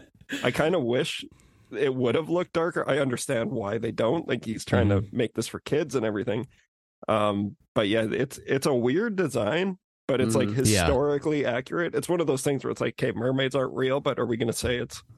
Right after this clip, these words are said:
Speaker 1: this is more
Speaker 3: <laughs>
Speaker 1: realistic as to what it, they're supposed to
Speaker 2: Yeah.
Speaker 1: look like?" It's like, says fucking who?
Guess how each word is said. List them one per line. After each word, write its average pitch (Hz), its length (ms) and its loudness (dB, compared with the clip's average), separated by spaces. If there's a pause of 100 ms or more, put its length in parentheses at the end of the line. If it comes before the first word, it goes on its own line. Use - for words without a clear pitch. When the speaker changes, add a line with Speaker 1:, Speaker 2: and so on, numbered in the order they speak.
(300)
Speaker 1:
this 175 220 2
is 131 140 0
more 127 280 4
Speaker 3:
<laughs> 107 100 -2
Speaker 1:
realistic 135 800 0
as 139 240 0
to 135 100 0
what 120 180 2
it, 120 140 0 (100)
they're 127 120 0
supposed 131 420 0
to 98 60 4
Speaker 2:
Yeah. 87 120 4
Speaker 1:
look 78 100 0
like?" - 240 -6 (240)
It's - 100 -4
like, - 120 -2
says 302 320 0
fucking 190 460 0
who? 135 320 -2